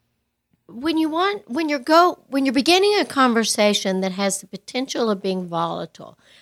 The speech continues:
I think that's what peop-, what will happen with people is they'll just shut it down before, they don't wanna risk the potential volatility. So the first thing that I want, I encourage people to do is to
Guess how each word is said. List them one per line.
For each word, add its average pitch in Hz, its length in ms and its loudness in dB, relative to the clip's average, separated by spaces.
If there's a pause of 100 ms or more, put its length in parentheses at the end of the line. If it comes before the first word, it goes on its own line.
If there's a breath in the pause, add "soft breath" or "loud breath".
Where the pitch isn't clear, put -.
(120)
I 202 40 -10
think 214 240 -4
that's 254 300 0
what - 180 -8
peop-, 208 240 -4
what 208 200 -4
will 190 100 -6
happen 226 400 -2
with 185 180 -10
people 180 340 -8
is 175 140 -6
they'll 180 220 -4
just 175 220 -6
shut 208 300 0
it - 120 -10
down 190 360 -2
before, 185 360 -4
they 185 160 -6
don't 208 240 0
wanna 185 200 -2
risk 190 540 0
the 185 180 -2 (340 soft breath)
potential 208 420 -2
volatility. 180 840 -4 (460 loud breath)
So 254 480 4
the 247 140 -2
first 339 400 0
thing 226 220 2
that 202 140 0
I 196 200 2
want, 185 380 -6 (260)
I 208 120 0
encourage 202 440 -2
people 196 300 -8
to 180 100 -8
do 185 340 -4
is 185 220 -8
to 185 640 -2